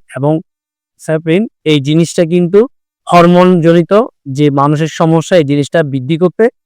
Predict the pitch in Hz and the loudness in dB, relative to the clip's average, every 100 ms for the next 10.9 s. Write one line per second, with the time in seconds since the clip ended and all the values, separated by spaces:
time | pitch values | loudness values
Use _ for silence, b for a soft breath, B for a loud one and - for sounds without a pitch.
0 | _ _ - 180 160 147 135 131 120 117 | _ _ -6 0 2 2 -2 -4 -8 -10
1 | 110 - _ _ _ _ 135 143 - 143 | -12 -16 _ _ _ _ -8 -8 -4 -2
2 | 165 175 175 165 170 170 170 165 180 160 | 0 2 2 2 0 2 2 2 0 0
3 | 170 - 151 151 - 170 175 - 151 143 | -4 -4 -4 -4 -2 -2 -2 -6 -6 -4
4 | 170 147 170 - _ _ _ 135 147 160 | -4 -4 -6 -8 _ _ _ -4 -2 2
5 | 165 165 - 143 123 139 165 165 160 190 | 0 0 -4 -8 -2 0 0 2 2 2
6 | 139 143 156 165 165 156 151 156 156 160 | 2 0 2 2 2 0 -2 -2 0 0
7 | 139 156 165 170 165 165 190 139 151 - | 0 0 2 2 2 2 0 2 0 0
8 | 156 156 139 160 156 160 170 226 _ _ | 0 0 2 2 2 0 0 -2 _ _
9 | _ _ 160 170 151 143 165 156 147 139 | _ _ -6 -2 0 2 2 0 -2 0
10 | 196 156 147 139 131 123 135 127 | -2 -2 -4 -4 -8 -8 -8 -8